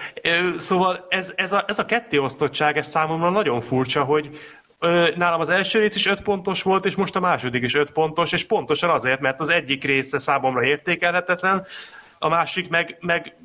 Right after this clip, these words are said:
az egyik legviccesebb dolog, amit életemben láttam, és az, hogy ezek, ezek egy filmen belül tudnak megtörténni, az, az valami egészen zseniális a maga bizarr módján,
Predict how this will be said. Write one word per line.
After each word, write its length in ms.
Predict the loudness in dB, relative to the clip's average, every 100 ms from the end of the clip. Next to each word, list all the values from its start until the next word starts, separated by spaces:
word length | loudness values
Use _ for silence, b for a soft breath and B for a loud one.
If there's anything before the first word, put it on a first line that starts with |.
| _
az 200 | 0 0
egyik 220 | 0 0
legviccesebb 560 | 0 -2 -4 0 0
dolog, 220 | 2 2 2
amit 180 | 0
életemben 520 | 2 2 0 0 2 2
láttam, 320 | 2 0 -6
és 120 | -4
az, 180 | -2 -2
hogy 140 | 0
ezek, 260 | 0 -2 -4
ezek 260 | -4 -2 -2
egy 160 | -4
filmen 340 | -2 0 0 0
belül 280 | 0 0 0
tudnak 300 | -2 -2 -2
megtörténni, 840 | -4 0 -2 0 0 2 0 0 B B B
az, 360 | -2 -2 -2 -2
az 200 | -2 0
valami 300 | 0 2 0
egészen 640 | 0 -2 -2 -2 -2 -6 -6
zseniális 680 | -2 0 0 2 2 2 0
a 80 |
maga 240 | 0 0 0
bizarr 380 | 0 0 0 0
módján, 680 | 2 0 0 2 2 -2